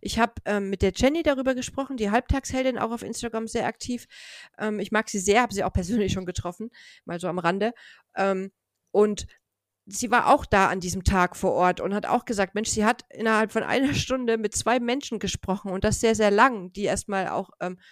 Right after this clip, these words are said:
überlegen mussten, was machen die hier? Aber sie hat gesagt, diese Stunde war so wertvoll, weil sie diesen zwei Menschen einfach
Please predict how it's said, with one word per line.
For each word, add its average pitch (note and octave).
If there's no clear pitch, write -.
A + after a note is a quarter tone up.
überlegen G#3
mussten, F#3+
was -
machen -
die F#3
hier? F3
Aber G3
sie G3
hat G3
gesagt, G3+
diese G3
Stunde C#4
war G#3+
so G3+
wertvoll, B3
weil G#3+
sie G#3
diesen D4
zwei A3
Menschen A#3+
einfach G#3+